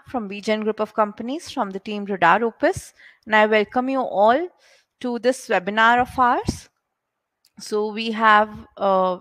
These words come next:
various doctors joining us globally. Hello, Doctor Mohammad Akhtar from Pakistan.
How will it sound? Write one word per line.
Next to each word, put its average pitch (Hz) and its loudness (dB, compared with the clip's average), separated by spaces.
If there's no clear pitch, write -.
various 214 -6
doctors 226 -6
joining 202 -2
us 208 -4
globally. 220 -4
Hello, 226 2
Doctor 240 -4
Mohammad 202 -4
Akhtar 214 -6
from 202 -12
Pakistan. 196 -8